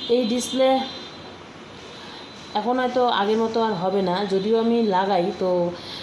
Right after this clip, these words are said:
অরিজিনাল ডিসপ্লের মতো তো আর এই ডিসপ্লেটা হবে না, কিন্তু মোবাইলটা বেশি দিনের না, খুব কষ্ট হচ্ছে এই জন্য। এখন এই ডিসপ্লে যদি আমি চেঞ্জ না করি, তাহলে হবেই না, ডিসপ্লে আমাকে চেঞ্জ করতেই হবে।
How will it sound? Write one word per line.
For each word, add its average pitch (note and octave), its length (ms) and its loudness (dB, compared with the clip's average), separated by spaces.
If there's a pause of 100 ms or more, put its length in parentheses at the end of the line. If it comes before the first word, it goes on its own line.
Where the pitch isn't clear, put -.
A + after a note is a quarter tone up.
(180)
অরিজিনাল A3 420 2
ডিসপ্লের G#3 360 0
মতো G#3+ 220 0
তো G#3+ 120 -2
আর G#3 100 2
এই G3 100 2
ডিসপ্লেটা G3 440 -2
হবে E3+ 260 0
না, G#3+ 120 2 (140)
কিন্তু F#3+ 180 -4
মোবাইলটা G#3 380 2
বেশি F#3+ 260 0
দিনের F#3+ 260 0
না, D3+ 160 0 (100)
খুব G#3 160 -8
কষ্ট F3 220 -4
হচ্ছে F3 340 0
এই C#3 40 2
জন্য। C3 240 -2 (1600)
এখন G#3 180 -2 (100)
এই A3 160 2
ডিসপ্লে G#3 380 0
যদি A3+ 200 2
আমি A3+ 220 2
চেঞ্জ G#3+ 280 2
না A3 120 2
করি, G3+ 260 0 (600)
তাহলে F3+ 240 2 (920)
হবেই F3+ 360 0
না, C#3+ 100 0
ডিসপ্লে E3+ 320 -2
আমাকে G3 220 0
চেঞ্জ F#3+ 280 -2
করতেই F3 320 -2
হবে। A#2+ 200 -2